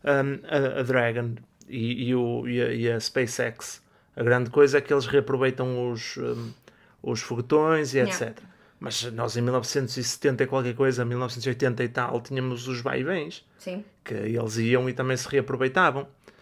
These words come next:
Speaker 1: Ahm, não se reaproveitava os foguetes, mas o resto reaproveitava. Ou seja, no-, nós, em termos de corrida ao espaço,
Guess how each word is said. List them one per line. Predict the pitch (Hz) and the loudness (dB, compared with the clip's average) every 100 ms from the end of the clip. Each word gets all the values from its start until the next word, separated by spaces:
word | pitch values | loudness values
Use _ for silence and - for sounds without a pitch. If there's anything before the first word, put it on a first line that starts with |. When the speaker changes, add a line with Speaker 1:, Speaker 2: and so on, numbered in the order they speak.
| _ - | _ -6
Speaker 1:
Ahm, | 131 120 123 117 127 | -2 0 0 -4 -6
não | 120 | -8
se | - | -6
reaproveitava | 131 117 123 117 117 | -6 -4 -2 0 0
os | 123 | -2
foguetes, | - 131 139 151 | 0 2 2 2
mas | 120 110 135 | -6 -8 -12
o | |
resto | 117 123 - | -6 -4 -4
reaproveitava. | 131 123 117 123 165 131 | -4 -4 -2 4 4 2
Ou | |
seja, | - 123 123 | -2 -4 -4
no-, | 127 - _ | -4 -8 _
nós, | - 131 135 127 117 - - | -4 0 2 2 0 -8 -6
em | 123 | -4
termos | 120 143 131 117 | 2 4 4 0
de | 123 131 123 | 2 2 2
corrida | - 131 123 | 0 2 4
ao | 120 | 4
espaço, | 117 - 135 131 131 175 | 0 2 2 2 0 -10